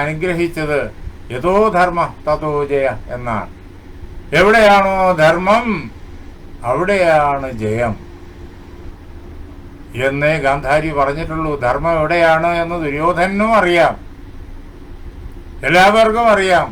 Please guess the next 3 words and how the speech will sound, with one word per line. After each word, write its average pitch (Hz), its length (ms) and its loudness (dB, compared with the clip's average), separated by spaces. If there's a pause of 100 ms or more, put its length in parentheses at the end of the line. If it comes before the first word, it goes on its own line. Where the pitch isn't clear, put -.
(1120)
ധർമ്മം 156 380 2
പാണ്ഡവപക്ഷത്താണ് 151 1000 0 (220)
എന്ന്. 131 220 -8